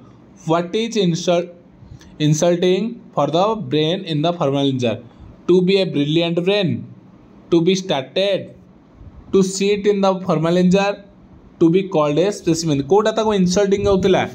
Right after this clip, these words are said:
ତାକୁ ଯେତେବେଳେ ସ୍ପେସିମେନ୍ ବୋଲି କହୁଥିଲେ, to be called a specimen। ଅପସନ୍ ଡି ହେଉଛି ଏହାର ସଠିକ୍ ଉତ୍ତର, ଠିକ୍ ଅଛି। ନେକ୍ସଟ ଦେଖ, who did Vicky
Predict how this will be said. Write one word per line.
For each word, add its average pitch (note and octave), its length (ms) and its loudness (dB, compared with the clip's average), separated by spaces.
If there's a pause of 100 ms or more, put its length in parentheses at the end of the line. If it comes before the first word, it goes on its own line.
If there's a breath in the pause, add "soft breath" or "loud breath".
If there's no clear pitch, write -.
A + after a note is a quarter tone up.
(480 loud breath)
ତାକୁ C3 240 -2
ଯେତେବେଳେ F3 320 2
ସ୍ପେସିମେନ୍ G3+ 560 -2
ବୋଲି G3+ 180 2
କହୁଥିଲେ, F#3+ 320 2 (140)
to D3+ 180 2
be F3+ 100 6 (260)
called C#3+ 260 2
a G#3 40 0 (140)
specimen। C#3 580 -2 (120)
ଅପସନ୍ C3 400 -2
ଡି C#3 100 4
ହେଉଛି B2+ 280 0
ଏହାର C#3+ 120 2 (1400 loud breath)
ସଠିକ୍ F#3+ 380 2
ଉତ୍ତର, A#2+ 220 0 (580)
ଠିକ୍ F#3 200 4
ଅଛି। G3 200 0 (1000)
ନେକ୍ସଟ D3 280 -2
ଦେଖ, D#3+ 120 -4 (800)
who A#3 140 4 (160)
did A3 260 0
Vicky G3 400 0